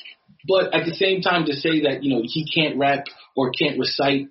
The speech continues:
two of Andre three thousand songs, that's bullshit. That is bullshit. His two biggest songs,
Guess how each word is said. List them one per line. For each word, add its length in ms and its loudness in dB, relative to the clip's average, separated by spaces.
two 320 2
of 60 0
Andre 320 2
three 160 0
thousand 320 2
songs, 460 2
that's 240 -4
bullshit. 420 0
That 160 2
is 160 2
bullshit. 400 -2
His 360 0
two 160 -2
biggest 320 2
songs, 280 0